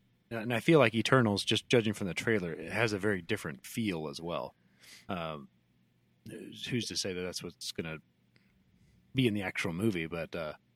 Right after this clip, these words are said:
uh, no, I, I, I liked that it was different, but I definitely didn't feel like it, it fit if you were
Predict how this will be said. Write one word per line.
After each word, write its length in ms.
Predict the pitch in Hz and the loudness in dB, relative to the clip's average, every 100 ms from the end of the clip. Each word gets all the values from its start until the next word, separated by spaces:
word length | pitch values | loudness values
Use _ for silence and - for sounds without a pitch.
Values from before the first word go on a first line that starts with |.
| _ _ - | _ _ -6
uh, 240 | 80 73 - | -6 -6 2
no, 140 | 143 | 4
I, 280 | 127 135 131 | 6 4 2
I, 60 | - | 2
I 80 | 123 | 0
liked 400 | 110 131 - - | 4 4 2 -2
that 120 | 104 | -2
it 40 | 95 | -2
was 180 | 90 | -6
different, 380 | 90 85 85 82 _ | -6 -8 -8 -14 _
but 200 | 95 78 | -10 -8
I 80 | 80 | -6
definitely 300 | 95 101 101 | -4 -2 -2
didn't 200 | 90 80 | -6 -8
feel 160 | - 92 | -6 -4
like 180 | 85 87 | -4 -6
it, 160 | 80 - - | -8 -10 -14
it 120 | - - - _ _ - | -14 -16 -20 _ _ 2
fit 300 | 98 - 87 | 2 0 -8
if 160 | - | -6
you 100 | 92 | -4
were 140 | 85 | -2